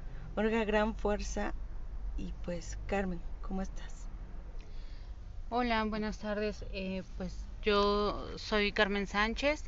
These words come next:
Speaker 2: eh, fui atacada con ácido en el dos mil catorce por el,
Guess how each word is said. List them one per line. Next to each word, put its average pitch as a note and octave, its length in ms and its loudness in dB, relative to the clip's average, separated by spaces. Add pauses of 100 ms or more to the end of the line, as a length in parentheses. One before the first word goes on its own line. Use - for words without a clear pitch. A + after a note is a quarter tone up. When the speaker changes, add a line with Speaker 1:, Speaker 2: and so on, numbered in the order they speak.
(140)
Speaker 2:
eh, F#3 180 2
fui - 160 -2
atacada G3 420 4
con F#3+ 220 2
ácido F#3+ 320 2
en G3 100 2
el F3 100 2
dos E3 140 0
mil F#3 180 0
catorce G#3 540 2 (720)
por F#3 640 2 (180)
el, F#3+ 680 -2